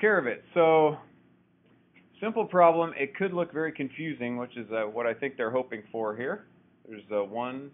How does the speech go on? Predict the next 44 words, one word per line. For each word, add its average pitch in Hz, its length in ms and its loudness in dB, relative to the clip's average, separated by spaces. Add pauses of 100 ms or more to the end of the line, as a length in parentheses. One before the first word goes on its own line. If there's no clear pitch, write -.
(140)
two, 113 220 -12
three, 123 260 -12
four, 113 300 -8
five, 113 220 -2 (120)
six 147 180 -10 (760)
answers 123 500 -4
that 110 120 -4
you 110 140 -10
have 113 200 -2
to - 80 -20
complete. 117 520 -12 (1200)
But, 127 260 -4
uh, 123 160 2
the 120 100 -6
bottom 147 320 4
line 156 280 2
is, 127 240 -4
if 113 140 -16
you 123 100 -4
remember 120 460 -4
same 123 260 -4
sign, 143 360 -4
positive 104 420 -6
answer, 175 480 -4 (720)
make 131 240 -6
sure 139 120 -4
you 131 120 0
have 123 320 2
an 110 100 -6
A, 117 240 -4
a 110 40 -8
B, 113 240 -10
and 101 80 -12
a 98 60 -18 (120)
C 139 340 -6 (540)
in 95 100 -14
each 98 300 -14
thing. 143 320 -2 (2000)
And 139 180 -2
hey, 156 220 0
if 117 180 -2
you 127 80 -4
had 151 320 6
to, 170 280 -2